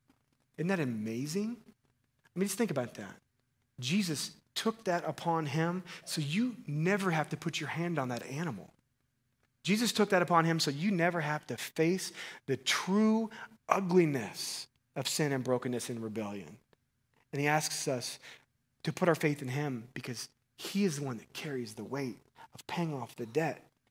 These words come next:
for us. 'Cause we had nothing to understand it or earn it.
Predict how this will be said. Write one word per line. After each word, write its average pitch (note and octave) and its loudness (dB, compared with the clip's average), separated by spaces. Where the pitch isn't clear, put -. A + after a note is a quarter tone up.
for E3+ 0
us. - -10
'Cause C#3 -6
we D3 4
had A#2+ 0
nothing C#3 -2
to - -8
understand C3 0
it C3 0
or A#2+ -2
earn C#3 -2
it. C3 -2